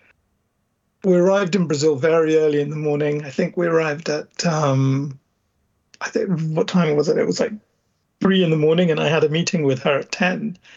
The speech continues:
Um, but what was incredible was, um, I presented the story, I had music, I had pictures, and she burst into tears and she said, "Yes,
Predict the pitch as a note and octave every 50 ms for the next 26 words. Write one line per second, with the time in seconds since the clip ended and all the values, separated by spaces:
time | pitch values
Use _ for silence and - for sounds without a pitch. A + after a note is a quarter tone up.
0 | - - - - - - - - _ - F3+ E3 E3 D#3+ D#3+ D#3+ - - G#3+ G#3+
1 | B3 - A#3 G3 G3+ F#3 F3 - - - A#3 A#3 B3 A#3+ G3+ C#3+ C#3 C3 B2 B2+
2 | B2+ - _ _ _ _ _ F3+ D#3+ D3+ C3 - - D#3 D3 C#3+ C#3+ C#3 C#3 -
3 | - G3+ F#3+ - F3 C#3+ G3 G#3+ G#3 G#3 - F3 C#3 - D3 - - - F#3 D3+
4 | D3 D3 C#3+ C#3+ D3 D3 D3 C#3+ - - - - - - - _ - F3+ C#3 F3
5 | F3 C3+ D3+ D3 D3 C#3+ C#3+ D#3 D3+ C#3 - - - - C#3+ C3 D#3+ D3 C3+ -
6 | F3 - - - - E3+ C#3+ C#3 C#3 C3+ - - _ - - - - - - _
7 | - - E3+ E3 D#3 - - - G#3+ F#3+ F#3 D#3 D3+ F3+ F#3 F3 - - A3 F3+
8 | D3 - C#3 - G3 F3 D#3+ E3 E3 - - E3+ D3 - F#3 F3+ - F#3 D#3+ C#3
9 | D#3+ D#3 C#3 - - - - -